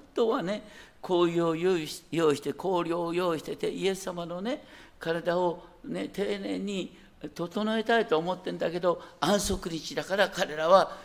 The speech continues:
移動すること、彼女たちは移動することができませんでした。とかね、安息日について、い-、一切の労働をしてはいけない、一切の労働とはどういうことかっていうことを一生懸命言って指導してた当の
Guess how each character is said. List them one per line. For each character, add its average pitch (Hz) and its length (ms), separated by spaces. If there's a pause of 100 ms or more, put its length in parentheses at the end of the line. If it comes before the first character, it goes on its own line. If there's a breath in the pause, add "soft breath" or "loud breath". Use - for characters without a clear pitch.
(240 loud breath)
移 123 140
動 208 180
す - 140
る 208 60
こ 196 100
と、 202 180
彼 185 200
女 160 140
た 165 180
ち 196 140
は 190 80
移 147 120
動 190 160
す 170 120
る 170 100
こ 160 100
と 165 80
が 160 100
で 151 100
き 165 100
ま 165 120
せ 156 140
ん 156 80
で 165 120
し - 40
た。 - 180 (1000 soft breath)
と 214 100
か 190 320 (140)
ね、 175 260
安 220 240
息 240 280
日 208 220
に 156 200
つ - 140
い 156 100
て、 - 420
い-、 170 140 (220)
一 208 100
切 226 300
の 190 140
労 185 200
働 180 160
を 175 40
し 180 60
て 175 80
は 180 100
い 175 100
け 185 100
な 190 120
い、 160 200
一 139 100
切 175 180
の 170 160
労 170 200
働 175 200
と 180 60
は 170 100
ど 151 100
う - 20
い - 20
う 165 40
こ 214 100
と 196 100
か 190 120
っ 185 140
て 170 60
い 160 40
う - 40
こ 156 80
と 160 120
を 147 40
一 139 80
生 - 120
懸 208 200
命 180 140
言 175 80
っ - 40
て 165 100
指 147 280
導 175 160
し - 40
て - 120
た 175 320 (640 loud breath)
当 170 280
の 120 400